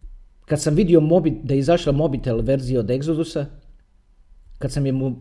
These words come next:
instalirao na mobitel i isprobao i vidio kako radi,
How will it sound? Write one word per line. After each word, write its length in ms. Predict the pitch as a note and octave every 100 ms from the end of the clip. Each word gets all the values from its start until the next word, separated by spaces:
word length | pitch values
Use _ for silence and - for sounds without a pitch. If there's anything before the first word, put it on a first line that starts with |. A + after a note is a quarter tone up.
| -
instalirao 600 | C#3 B2 - C3+ D#3+ F3
na 100 | C#3
mobitel 500 | C#3 D3+ D3+ - D3 C#3 - - - - - - - - _ _ _ _ _ _ _ _ - - - - - - - _ _ -
i 120 | C#3
isprobao 560 | C3 - C#3+ D#3+ D#3+
i 40 | C3
vidio 220 | D#3 D#3
kako 240 | D#3+ D3
radi, 380 | C3 D3 D3 D3